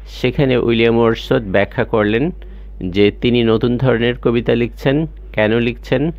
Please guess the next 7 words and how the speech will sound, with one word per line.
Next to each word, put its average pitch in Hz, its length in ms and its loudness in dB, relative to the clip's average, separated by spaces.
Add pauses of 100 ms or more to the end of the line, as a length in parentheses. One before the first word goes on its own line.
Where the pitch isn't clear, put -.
(300)
তার 104 200 0
কবিতা 110 420 0
কেমন 110 360 2
হবে, 123 380 2 (1800)
কাদেরকে 113 500 0
নিয়ে 131 180 -4
তিনি 127 220 -6